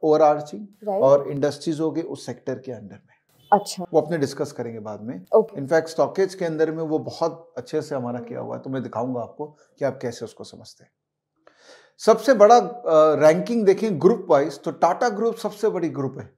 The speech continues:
Speaker 1: इंडिया में। ग्रुप का मतलब हो गया उनके पास में बहुत सारी कंपनीज हैं, वो मल्टीपल स्टेक ले रखे हैं मल्टीपल कंपनीज के अंदर में। तो टाटा ग्रुप सबसे बड़ी है,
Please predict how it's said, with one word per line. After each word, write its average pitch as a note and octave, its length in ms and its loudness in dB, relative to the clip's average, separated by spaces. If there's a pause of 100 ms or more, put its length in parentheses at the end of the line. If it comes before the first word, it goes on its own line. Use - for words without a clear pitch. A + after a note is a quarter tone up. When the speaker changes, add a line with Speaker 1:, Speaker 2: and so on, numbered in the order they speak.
Speaker 1:
इंडिया A2 240 -8
में। - 160 -20 (380)
ग्रुप B3 240 2
का B3 100 6
मतलब A3 300 0
हो G#3 80 4
गया A3+ 140 0
उनके G3 220 -4
पास G3+ 320 -2
में G#3+ 120 -4
बहुत D#3+ 240 -8
सारी B2 180 -4
कंपनीज A2+ 500 -14
हैं, A2 160 -18 (280)
वो D#3+ 100 -2
मल्टीपल D#3 400 -2
स्टेक D#3+ 360 -6
ले C#3 140 0
रखे C3+ 200 -10
हैं C3+ 100 -8
मल्टीपल B2+ 300 -10
कंपनीज A#2+ 480 -12
के A#2+ 100 -14
अंदर A2+ 260 -14
में। A#3+ 160 -16 (260)
तो D#3 80 -2
टाटा D3 280 2
ग्रुप E3+ 200 0
सबसे E3+ 300 -6
बड़ी E3+ 300 2
है, F#3+ 180 -4